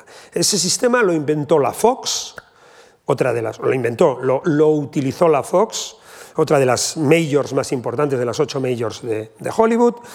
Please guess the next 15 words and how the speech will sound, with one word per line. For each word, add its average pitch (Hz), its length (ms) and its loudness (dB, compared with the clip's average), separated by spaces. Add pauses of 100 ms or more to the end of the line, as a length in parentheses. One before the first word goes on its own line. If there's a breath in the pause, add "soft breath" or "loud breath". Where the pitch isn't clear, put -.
(760 loud breath)
y 214 280 6
lo 175 180 6
puso 196 260 2
en 175 40 -2
marcha 185 480 2
en 143 140 -2
el 143 100 2
año 151 680 4
veinte, 139 280 -2
finales 160 280 2
del 160 100 0
veintisiete, 190 360 0
principios 151 380 0
del 139 100 4
veintiocho, 190 720 2